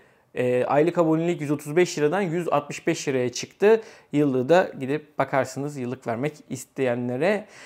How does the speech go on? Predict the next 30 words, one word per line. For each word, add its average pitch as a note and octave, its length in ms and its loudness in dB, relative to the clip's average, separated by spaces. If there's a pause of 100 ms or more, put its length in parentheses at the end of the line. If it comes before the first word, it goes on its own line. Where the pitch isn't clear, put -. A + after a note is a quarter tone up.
(140)
Yandex F3+ 520 2
de G#3 80 0
Türkiye F3+ 380 -2
yatırımlarını E3 840 0
arttırmaya E3 880 -2
devam D#3+ 240 0
edeceğini D#3 580 -4
söylemişti. E3+ 600 -2
"Türkiye'yi D#3+ 580 -2
önemsiyoruz." D#3+ 680 -4 (400)
demişlerdi. E3 920 2
Dört A3+ 280 4
yüz G3 160 -6
milyon F3+ 520 0
dolar G3+ 300 2
yatırım G3+ 420 -2
yapacaklarını D#3 720 -4
açıkladılar. D#3 800 -4
Kesinlikle C#3 440 -12
bu C3 60 -4
uzun B2+ 260 -6
vadedir. A#2 420 -6
Bir A#2+ 60 -16
kere G#2 220 -14
de A#2 60 -14
gelip A2+ 260 -14
kimse A2+ 260 -14 (480)
bir C3+ 60 -4
yere A2+ 120 -4
parayı A2+ 300 -8